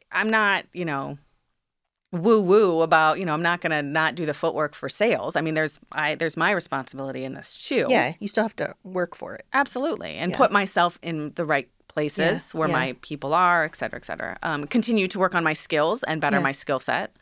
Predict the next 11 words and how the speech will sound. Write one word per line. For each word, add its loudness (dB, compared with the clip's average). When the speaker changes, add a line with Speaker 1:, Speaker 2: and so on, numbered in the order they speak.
Speaker 2:
Yeah. -8
Speaker 1:
Um, -6
but 6
it's, 0
it's -4
making 0
those 4
choices, -2
trusting 0
that, -2
uh, -2